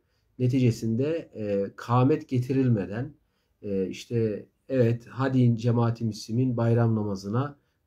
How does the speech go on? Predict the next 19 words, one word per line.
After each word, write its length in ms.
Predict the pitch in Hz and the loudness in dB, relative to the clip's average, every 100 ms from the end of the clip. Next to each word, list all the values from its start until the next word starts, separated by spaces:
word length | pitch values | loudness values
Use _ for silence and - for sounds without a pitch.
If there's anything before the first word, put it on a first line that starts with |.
| - | 2
buyurun 380 | 156 160 143 120 | 6 8 6 2
cemaati 500 | 120 113 113 110 113 | 2 2 0 -2 -6
müslimin 480 | 101 - 113 120 | -10 -10 -6 -4
bayram 380 | 110 110 110 110 | -2 -2 0 -2
namazına." 520 | 104 98 92 95 92 | -2 -4 -6 -6 -8
deniliyor. 560 | 95 90 90 120 170 - _ _ _ _ _ | -8 -8 -4 -2 -2 -6 _ _ _ _ _
Kâmet 400 | - 139 156 156 | -4 0 0 -2
getirilmeden, 840 | 143 - 165 143 113 120 160 190 - _ _ - | -8 -6 -4 0 2 2 -2 -4 -12 _ _ -10
e, 180 | 110 | -4
direkt 340 | 120 175 123 127 | 0 2 2 2
yani 480 | 120 113 110 110 - | 2 2 2 0 -4
vaazdan 720 | 98 101 123 127 127 156 156 | -10 -2 0 2 2 0 0
direkt 340 | 151 151 127 - | 0 0 -2 -6
namaz 480 | 123 127 135 131 127 | 0 2 2 0 0
hazırlığı 360 | 120 123 120 | 2 6 6
yapılıyor. 600 | 120 104 98 90 98 156 170 _ _ _ _ _ - | 6 4 -2 -10 -8 -8 -10 _ _ _ _ _ -8
E, 400 | 104 101 98 95 92 - - 82 76 - - | -4 -2 -2 -4 -6 -12 -16 -20 -20 -20 -20
işte 400 | 127 - 151 139 | -16 -4 -2 0
imam 500 | 160 156 156 147 131 | 0 2 2 0 -4